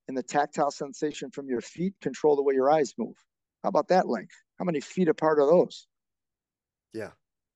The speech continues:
Speaker 2: Yeah, no doubt. Well, listen, Dan, I appreciate your time today. This was some fantastic stuff,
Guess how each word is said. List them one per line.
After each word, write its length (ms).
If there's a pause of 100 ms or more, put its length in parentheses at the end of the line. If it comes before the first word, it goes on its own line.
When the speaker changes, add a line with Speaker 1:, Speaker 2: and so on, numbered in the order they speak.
(2000)
Speaker 2:
Yeah, 160 (600)
no 140
doubt. 280 (1300)
Well, 120
listen, 260
Dan, 300
I 140
appreciate 460
your 80
time 260
today. 200
This 180
was 100
some 120
fantastic 680
stuff, 360